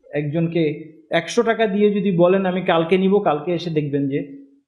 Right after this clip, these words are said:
সে বলবে, "আমি এটা খেয়ে ফেলছি, আমি এটা ব্যবহার করে ফেলছি।" আমানতদারি নাই, আমানতদারি না থাকা, ওয়াদা পূরণ না করা, এগুলো নিফাকের লক্ষণ।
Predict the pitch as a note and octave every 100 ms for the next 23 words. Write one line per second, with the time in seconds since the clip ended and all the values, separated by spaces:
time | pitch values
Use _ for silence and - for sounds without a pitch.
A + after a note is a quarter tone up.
0 | _ _ - D#3+ D3 D3 D3 C#3+ C#3 C#3
1 | A#2 F#2 - - - _ _ _ _ _
2 | _ _ _ B2 C3+ D3 C#3+ C#3+ C#3+ B2+
3 | A#2 A#2 - _ _ _ _ _ _ _
4 | _ _ _ _ _ _ _ _ _ _
5 | C#3 E3 E3+ D3 C#3+ C3+ B2 A#2+ - -
6 | _ _ _ _ _ _ C#3+ E3+ F3+ F3
7 | F3 E3 C3 C3 C#3 A#2 B2+ D#3 F#3 G3
8 | F3 - - _ _ _ E3 D#3+ D#3 C#3
9 | A#2+ B2 B2+ F#3+ F#3+ G3+ F3+ D#3+ F#3+ F3+
10 | E3+ C#3 B2+ - -